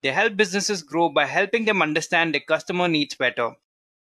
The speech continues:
Now, Salesforce report and dashboards provide you with a visual representation of the sales analytics and give access to key business data insights, which helps in making better decisions.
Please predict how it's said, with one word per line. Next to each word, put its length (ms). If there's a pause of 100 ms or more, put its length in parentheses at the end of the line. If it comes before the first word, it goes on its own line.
(140)
Now, 100
Salesforce 580
report 320
and 120
dashboards 520
provide 360
you 100
with 220
a 20
visual 380
representation 720
of 100
the 120
sales 300
analytics 600 (300)
and 120
give 220
access 460
to 260
key 160
business 380
data 280
insights, 460 (300)
which 180
helps 300
in 100
making 420
better 260
decisions. 640